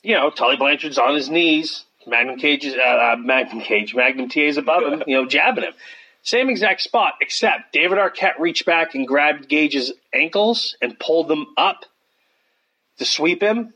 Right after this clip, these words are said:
Speaker 1: And when he did, he, as he turned, I don't know if Gage didn't expect or whatever happened, but he was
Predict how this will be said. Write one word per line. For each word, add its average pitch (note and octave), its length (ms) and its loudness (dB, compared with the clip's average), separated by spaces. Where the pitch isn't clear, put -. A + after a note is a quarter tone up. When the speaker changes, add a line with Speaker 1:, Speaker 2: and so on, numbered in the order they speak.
Speaker 1:
And C#3+ 300 2
when D3 140 2
he D3 100 0
did, G3+ 340 0
he, D3+ 180 -2
as D3 200 2
he D3 100 -8
turned, F3 720 0
I C#3+ 120 0
don't F#3 120 2
know F3+ 120 2
if - 120 -4
Gage C#3 300 0
didn't A2+ 160 -2
expect F#3 420 -2
or C#3+ 100 0
whatever G#3+ 400 2
happened, D#3+ 440 0
but C#3+ 200 2
he C#3+ 140 -4
was C#3 240 0